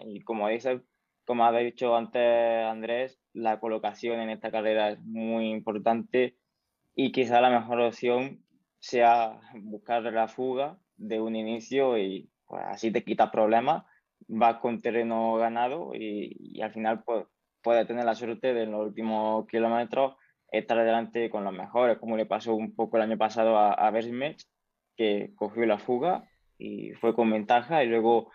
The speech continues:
le pillaron por detrás Colbrelli y Van der Poel, aguantó la tirada y consiguió un,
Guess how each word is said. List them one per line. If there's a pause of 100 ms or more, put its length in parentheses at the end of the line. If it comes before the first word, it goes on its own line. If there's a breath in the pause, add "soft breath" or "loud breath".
(260 soft breath)
le
pillaron
por
detrás
Colbrelli
y
Van
der
Poel,
aguantó
la
tirada
y (420)
consiguió
un,